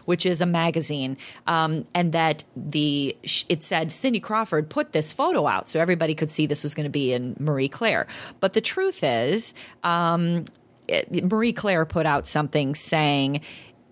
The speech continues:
it was, while the claim accompanying the photo is that it would be printed in an upcoming issue of Marie Claire, its origins are actually from a December two thousand thirteen cover story from Marie Claire, Mexico, and Latin America.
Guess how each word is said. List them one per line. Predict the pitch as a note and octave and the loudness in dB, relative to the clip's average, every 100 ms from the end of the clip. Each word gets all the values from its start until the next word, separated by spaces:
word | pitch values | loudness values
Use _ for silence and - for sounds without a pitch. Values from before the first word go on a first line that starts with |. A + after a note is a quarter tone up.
| _ - F3+ | _ -6 -2
it | F3 | -2
was, | F3 F3 E3+ E3+ E3 E3+ | 0 2 4 4 2 2
while | F3+ | 2
the | F3 | 0
claim | F3 C#4 C#4 C4+ | 0 0 2 2
accompanying | - C4 C4 G#3 F3+ | 0 -2 0 2 2
the | D#3+ | 0
photo | - G#3 F#3 D3 G2+ A2 F3+ - | 0 0 4 4 4 4 2 0
is | D#3+ D3+ | 0 2
that | E3+ E3+ | 2 2
it | D#3+ | 2
would | E3+ | 0
be | D#3 | 0
printed | D#3 C#4 C4+ G3+ D#3+ | -2 -2 0 2 2
in | |
an | D#3 - | 0 -2
upcoming | D#3 - D#3+ D#3 | -4 0 0 2
issue | D3 - | 2 0
of | D3 | -2
Marie | C#3+ C3 | 0 -2
Claire, | - - A#3+ D3+ | -2 -2 2 2
its | F3 F3+ G#3 | 2 0 0
origins | A#3 A3+ E3+ D#3 | 2 2 0 2
are | D#3 | 2
actually | C3+ D3+ D3+ | 2 0 -2
from | D3+ D3+ | 0 0
a | |
December | C#3+ C#3+ D#3 C#3+ | 0 0 0 0
two | C#3+ - G3+ | -2 -2 -2
thousand | G3 D#3+ D3+ D3 | 2 0 0 -2
thirteen | C3+ C3+ - - G#3+ G#3+ - - - | -2 -2 -2 0 0 0 -2 -14 -10
cover | F3+ E3 | -2 0
story | E3 E3+ D#3 | 2 2 2
from | D#3 D#3 | 0 0
Marie | D3+ D3+ D#3+ D#3 | 0 2 0 -2
Claire, | - D3+ C#3+ | -2 0 2
Mexico, | D3+ D#3 D#3+ - D#3 D3 C3 | 0 -2 -2 -4 0 0 0
and | - D3 | 0 0
Latin | D3 B2 C3 | 2 0 0
America. | C3+ D#3 B2+ - B1 | 0 0 0 0 -2